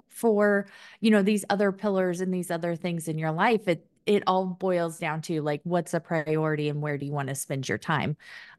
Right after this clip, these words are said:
Um, so th-, th-, that just always, like, "Oh yeah, I talk about that too. That's so cool." So,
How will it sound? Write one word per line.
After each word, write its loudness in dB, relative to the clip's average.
Um, -2
so -2
th-, -2
th-, 4
that 8
just 4
always, 4
like, -2
"Oh -4
yeah, -2
I 0
talk -4
about 2
that 0
too. 4
That's 0
so 0
cool." -2
So, 0